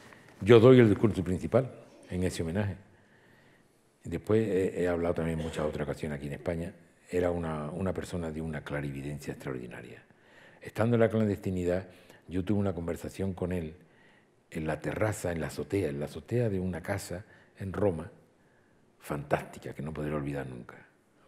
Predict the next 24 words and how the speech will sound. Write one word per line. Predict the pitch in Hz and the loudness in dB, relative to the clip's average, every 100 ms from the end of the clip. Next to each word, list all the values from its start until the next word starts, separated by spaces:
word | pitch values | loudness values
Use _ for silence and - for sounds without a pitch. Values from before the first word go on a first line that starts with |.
| - | -14
fantástica. | 143 147 160 - - - _ _ _ _ _ _ _ _ - _ _ - | -14 -10 -10 -12 -20 -20 _ _ _ _ _ _ _ _ -20 _ _ -10
Era | 80 73 | -6 -4
un, | 67 - 58 62 | -6 -10 -12 -12
una | 65 - | -10 -10
persona | - - 120 57 - - - | -10 -10 -8 -8 -10 -14 -12
muy | 80 73 | -10 -8
importante. | - - - - - - _ _ _ _ _ _ _ _ - _ _ _ _ _ - | -10 -12 -14 -18 -20 -20 _ _ _ _ _ _ _ _ -20 _ _ _ _ _ -4
Un | 135 | 0
filósofo. | 120 123 135 - - - - - - - - - | 4 6 6 4 -8 -16 -20 -20 -20 -20 -12 -2
Hombre, | 131 123 - - - - | 0 2 -2 -10 -20 -6
Jorge | 95 87 85 | -2 -2 0
Luis | 90 90 | 0 2
Borges. | 98 101 - - - - - - - - | 2 2 0 -10 -14 -20 -20 -20 -20 -2
Ahí | 123 156 | 6 8
estamos | 151 170 151 | 8 6 6
en | 143 | 6
Santander. | 117 95 85 80 76 - - - _ _ _ _ - - - - - - _ _ _ | 6 4 2 4 2 2 -18 -20 _ _ _ _ -20 -20 -20 -20 -20 -20 _ _ _
Estamos | 104 143 160 | 0 4 6
dando | 151 170 | 6 8
una | 160 135 | 8 10
rueda | 143 135 | 12 12
de | 117 | 12
prensa | 127 135 147 | 8 8 6
conjunta. | 120 101 95 92 76 - | 4 0 0 -2 -2 -8